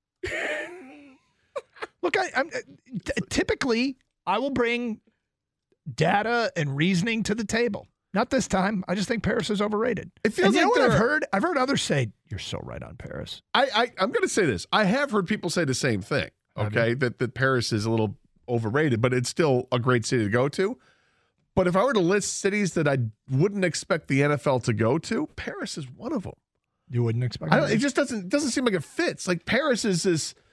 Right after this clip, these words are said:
Speaker 2: city of romance, right? It's the city of light. It's, it's sightseeing and all this, but it's,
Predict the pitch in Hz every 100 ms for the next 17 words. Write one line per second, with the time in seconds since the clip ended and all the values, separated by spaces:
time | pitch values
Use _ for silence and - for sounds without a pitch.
0 | _ _ _ - - 247 240 160 139 170
1 | 233 131 90 - - 143 202 - 151 -
2 | 226 226 208 175 190 196 143 - 135 -
3 | 147 139 - 196 180 - 175 170 165 180
4 | 175 175 165 151 -